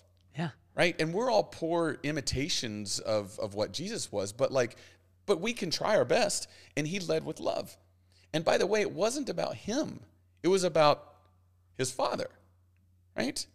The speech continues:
Speaker 2: So it's not about you. So that's what I would first say. It's not about you. Just understand. Second, don't use your faith as a megaphone for judgment, for passing judgment on people,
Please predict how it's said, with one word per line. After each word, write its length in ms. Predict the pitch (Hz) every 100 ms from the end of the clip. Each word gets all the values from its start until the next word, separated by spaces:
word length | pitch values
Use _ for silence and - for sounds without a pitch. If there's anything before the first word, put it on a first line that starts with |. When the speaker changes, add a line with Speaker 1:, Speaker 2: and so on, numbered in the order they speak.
| _ _ _ _ _ _ -
Speaker 2:
So 440 | - 190 180 165 - - _ _ _ -
it's 160 | 139 170
not 200 | 196 233
about 220 | 107 117
you. 280 | 135 131 147 - _ _ _ _ _ _ _
So 520 | - 139 143 135 117 - - _ -
that's 220 | 131 -
what 120 | 156
I 60 | 143
would 120 | 127
first 240 | - 120 -
say. 160 | 95
It's 160 | 113 -
not 140 | 127 156
about 260 | 135 113
you. 200 | 95 101 131
Just 200 | - -
understand. 580 | 120 123 - 98 90 - _ _ _ _ _ _ _ _ _
Second, 560 | - - 202 - 131 - - _ _ _ _ _ _ _ _
don't 300 | 139 139 165 -
use 380 | - 147 147 120
your 100 | 131
faith 360 | - 123 127
as 180 | 110 101
a 100 | 101
megaphone 760 | 98 104 127 143 123 - 101 98
for 180 | - 95
judgment, 500 | 95 117 117 101 101
for 120 | - 98
passing 380 | 110 107 107
judgment 380 | 92 95 98 95
on 120 | 95
people, 360 | 98 107 - -